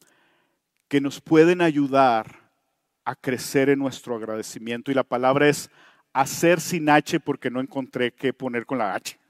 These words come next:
Así de fácil. Pero es un acróstico que dice hacer. Y la primera es, yo quiero animarte a arrepentirte de toda ingratitud. Quizás estás más enfocado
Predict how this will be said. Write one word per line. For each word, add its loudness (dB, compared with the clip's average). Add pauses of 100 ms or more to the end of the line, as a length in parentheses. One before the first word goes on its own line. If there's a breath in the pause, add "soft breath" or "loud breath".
(300)
Así -12
de -6
fácil. -20 (800 loud breath)
Pero 10
es 2
un 2
acróstico 2
que 0
dice -2
hacer. 0
Y -2
la 2
primera 4
es, 0 (1300)
yo -6
quiero 4
animarte 4
a 4
arrepentirte 2
de 6
toda 2
ingratitud. -4 (1800 soft breath)
Quizás 6
estás 2
más 0
enfocado 4